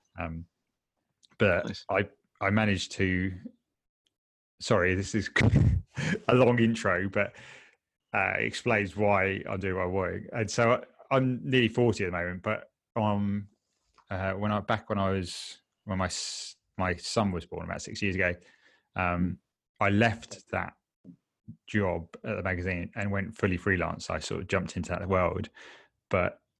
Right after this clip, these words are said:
Speaker 1: um, and I was taking on anything I could, like, yeah, all manner of branding stuff. And it was mainly local work.
Speaker 2: Yeah.
Speaker 1: And, and it was
Speaker 2: So how did you get those first clients? Sorry to interrupt.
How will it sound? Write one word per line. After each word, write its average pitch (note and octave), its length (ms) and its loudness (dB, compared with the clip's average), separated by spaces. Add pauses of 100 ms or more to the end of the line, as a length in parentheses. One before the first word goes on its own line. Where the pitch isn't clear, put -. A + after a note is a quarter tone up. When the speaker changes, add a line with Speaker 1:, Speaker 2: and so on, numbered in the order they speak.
(180)
Speaker 1:
um, F2+ 460 0 (1080)
and F2 520 0 (120)
I G#2+ 80 2
was F#2 140 2
taking G#2 340 2
on G2 180 4
anything A2+ 440 4
I F#2 80 2
could, F2 300 -2
like, E2+ 220 -2 (760)
yeah, F#2+ 260 0 (340)
all G#2+ 220 4
manner F#2+ 440 6
of E2+ 200 -2 (420)
branding F#2 320 4
stuff. F#2 540 0 (100)
And C3+ 100 6
it D#3 100 6
was D#3+ 100 8
mainly E3+ 280 8
local A#2 440 4
work. F#2 440 0 (600)
Speaker 2:
Yeah. G2 180 2 (320)
Speaker 1:
And, E2+ 400 -8 (240)
and A2 100 2
it G2 40 2
was G#2+ 180 -2
Speaker 2:
So - 120 -4
how C#3 80 0
did - 160 -10
you A#2+ 120 -8
get B2+ 140 8
those F2+ 220 4
first - 320 0
clients? - 400 0
Sorry G2 240 2
to - 80 -2
interrupt. F#2+ 320 2